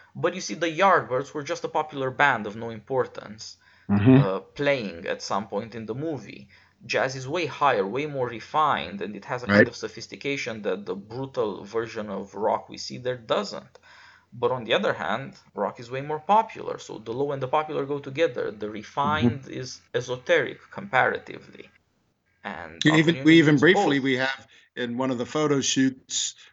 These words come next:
Speaker 2: uh, with the models, you hear the Lovin' Spoonful song, "Did You Ever Have to Make Up Your Mind?" with a line to the effect of, you know, you see one girl cute as a button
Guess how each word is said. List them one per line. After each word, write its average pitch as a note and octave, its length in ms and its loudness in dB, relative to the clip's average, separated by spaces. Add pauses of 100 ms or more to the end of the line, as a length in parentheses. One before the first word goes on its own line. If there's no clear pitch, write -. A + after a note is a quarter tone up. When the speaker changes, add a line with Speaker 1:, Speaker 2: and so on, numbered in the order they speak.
(140)
Speaker 2:
uh, B2 200 0
with A#2 180 -2
the A2+ 60 0
models, B2 840 4 (320)
you A#2+ 120 0
hear B2+ 160 4
the A#2+ 80 6
Lovin' B2+ 300 6
Spoonful B2 720 0 (240)
song, B2 640 4 (240)
"Did A2 160 0
You B2+ 120 10
Ever A#2+ 160 4
Have B2 220 2
to A#2+ 80 -2
Make A#2+ 240 0
Up A#2 180 -2
Your A2+ 100 0
Mind?" A#2+ 540 4 (360)
with A#2 220 2
a B2 40 6
line C#3 540 6
to C3 160 -4
the B2 120 -2
effect C3 460 -2
of, B2 340 -4 (380)
you A2+ 100 0
know, A#2 100 0
you A#2+ 220 2
see C#3 260 6
one C3+ 300 8
girl C3+ 280 8
cute C#3+ 260 2
as C3 240 2
a A#2+ 40 -2
button A#2+ 640 0